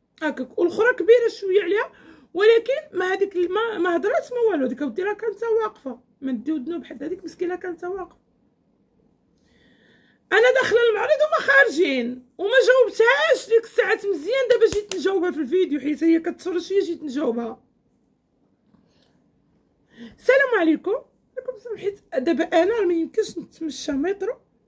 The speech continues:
وما نلقاش المتتبعين ديالي. سلام سمية، الله يعاونك سمية، سمية، سمية.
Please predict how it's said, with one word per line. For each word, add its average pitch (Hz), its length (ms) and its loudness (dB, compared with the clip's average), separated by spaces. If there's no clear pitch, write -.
وما 294 200 -2
نلقاش 339 360 -8
المتتبعين 269 840 -6
ديالي. 247 420 -4
سلام 240 280 0
سمية، 302 340 -4
الله 320 140 0
يعاونك 320 300 -4
سمية، 339 400 -8
سمية، 359 460 -6
سمية. 392 380 -6